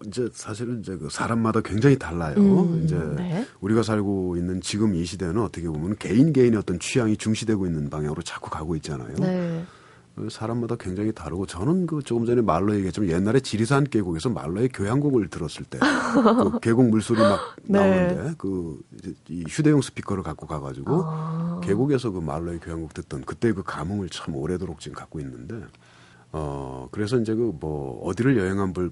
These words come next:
Speaker 1: 분들한테는 이 곡이 좋다라고 추천하기가
Speaker 2: 음.
Speaker 1: 좀 어렵죠. 어려운데 사람마다 다 다르기 때문에. 그 지난 시간엔 저희가 이제 그 핸델의 수상음악을 들었잖아요. 그 영국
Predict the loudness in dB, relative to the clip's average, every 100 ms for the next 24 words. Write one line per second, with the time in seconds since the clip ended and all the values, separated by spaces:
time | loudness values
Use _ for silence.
0 | -4 -4 -2 -4 -2 -2 0 0 0 -2
1 | -6 -8 -8 -8 -4 -4 -4 -6 -10 -10
2 | -6 -2 0 2 0 0 -2 -2 0 -2
3 | -2 -4 -2 0 0 0 -2 -2 -2 -2
4 | -2 -4 -6 -8 -6 -4 -6 -8 -10 -8
5 | -6 -8 -12 -20 -20 -20 -20 -16 -2 -2
6 | -2 0 4 4 4 2 0 0 2 4
7 | 2 0 -2 -2 -2 -4 -6 -4 -2 0
8 | -2 -2 2 4 4 2 -2 -6 -8 -8
9 | -10 -12 -12 -12 -12 -14 -14 -6 0 4
10 | 4 2